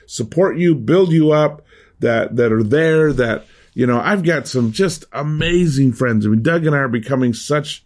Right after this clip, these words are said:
great friends. I've got Guillermo in San Diego who,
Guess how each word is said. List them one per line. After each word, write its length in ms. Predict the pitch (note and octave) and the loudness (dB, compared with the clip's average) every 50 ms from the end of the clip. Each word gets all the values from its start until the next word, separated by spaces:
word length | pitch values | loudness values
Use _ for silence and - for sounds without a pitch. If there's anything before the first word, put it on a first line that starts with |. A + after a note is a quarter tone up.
| _ _ _ - _ _ _ | _ _ _ -20 _ _ _
great 300 | - C3+ C#3 C3+ G2 A2+ | -2 -2 0 0 -2 -4
friends. 440 | - C#3+ C#3 C#3 C#3 C#3 C#3 A#2 B2+ | -4 -4 -2 -2 0 -2 -2 0 0
I've 140 | B2 A#2+ A2+ | -2 -2 -2
got 280 | B2+ B2 A#2 A#2 - | -4 -4 -4 -8 -8
Guillermo 420 | - B2+ C3 C3+ D3 D#3 D#3 D3+ D3 | -4 -2 -2 0 2 2 2 2 0
in 60 | C3 | 0
San 220 | - - C3 B2 B2 | 0 -2 0 0 2
Diego 360 | B2+ C3+ C3+ C3+ B2+ C3+ C3 | 2 2 2 2 0 0 0
who, 320 | B2+ B2+ A#2+ A2+ G#2 G#2+ | 2 2 2 2 0 -2